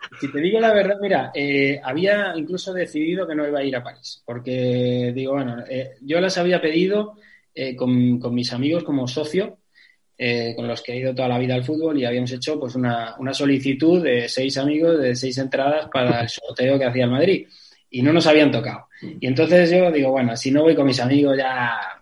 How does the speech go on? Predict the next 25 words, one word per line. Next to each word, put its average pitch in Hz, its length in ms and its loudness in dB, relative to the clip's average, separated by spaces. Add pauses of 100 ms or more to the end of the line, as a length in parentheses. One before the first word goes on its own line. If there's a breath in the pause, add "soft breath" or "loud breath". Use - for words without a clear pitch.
(380 loud breath)
oye, 123 200 -2
pues 113 140 -8
lo 117 100 -2
veo 131 140 0
en 123 60 2
Madrid 151 500 8
con 135 120 4
ellos 165 480 6
y 131 280 0
ponemos 127 400 0
ahí 131 280 -2
un 127 100 -2
proyector 127 680 4
y, 123 520 2
y 123 40 -4
ya 135 100 0
está, 147 260 -4
¿no? 139 120 -2
Y 131 160 -2
la 123 120 0
disfrutamos 131 520 -4
igual. 127 180 0 (460 loud breath)
Pero 131 140 -2
entonces, 175 600 2 (280)
eh, 147 600 0